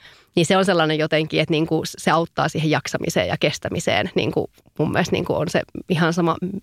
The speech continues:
mi-, mikä päivä tai aika tai muuta, mut et niinku tuoda sieltä ne.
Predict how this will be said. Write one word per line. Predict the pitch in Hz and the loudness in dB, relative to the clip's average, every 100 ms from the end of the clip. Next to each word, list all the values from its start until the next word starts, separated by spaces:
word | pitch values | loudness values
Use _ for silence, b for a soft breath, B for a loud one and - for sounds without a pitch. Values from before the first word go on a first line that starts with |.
| _ _ _ - - | _ _ _ -12 -2
mi-, | 185 - | 0 2
mikä | 196 190 170 | 0 0 2
päivä | 160 147 | 2 2
tai | 147 151 | 0 0
aika | 151 156 | 0 0
tai | - 175 | -2 -2
muuta, | 185 196 196 | -2 -2 2
mut | 175 170 | 2 0
et | - | -2
niinku | 170 - | -2 -2
tuoda | - 156 151 160 | 2 2 2 -2
sieltä | - 143 113 | -2 -2 -2
ne. | 170 | -4